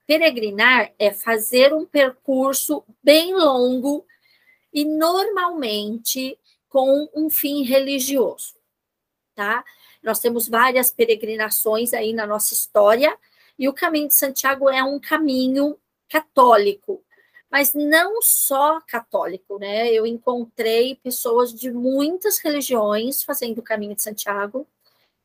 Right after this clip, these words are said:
e, e pessoas, assim, que iam por curiosidade, iam pra, é doideira, e por curiosidade é loucura, né? Mas é um caminho, é, que pode ser feito a pé hoje, né? A pé e de bike.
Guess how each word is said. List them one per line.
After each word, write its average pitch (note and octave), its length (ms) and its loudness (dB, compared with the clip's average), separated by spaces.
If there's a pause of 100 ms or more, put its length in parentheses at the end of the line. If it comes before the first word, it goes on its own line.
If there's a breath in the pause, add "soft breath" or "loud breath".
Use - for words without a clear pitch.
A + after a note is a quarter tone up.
(340)
e, B3 720 2
e D#4 80 -2
pessoas, D#4 420 6
assim, B3 440 -2 (580)
que E4 80 -4
iam E4 600 2
por E4 260 -6
curiosidade, B3+ 1200 2
iam A3+ 380 -2
pra, A3 480 -2 (800)
é A#3+ 80 -8
doideira, A#3 520 -2
e G#3 160 -8
por G#3+ 200 -10
curiosidade G#3+ 640 -4
é G#3+ 60 0
loucura, G#3+ 520 -6 (440)
né? A3+ 200 -4 (640 loud breath)
Mas C#4 160 4
é F4 60 4
um A4 100 -4
caminho, C4+ 760 0 (320)
é, G#3 260 2
que - 160 -8
pode C#4+ 240 0
ser D4+ 80 0
feito A#3+ 220 -2
a A#3+ 80 4
pé A#3+ 500 4
hoje, G#3+ 420 8
né? A3 280 -6
A A#3 80 -4
pé C4 240 -2
e C#4+ 40 -6
de C4+ 140 -4
bike. G#3 720 -2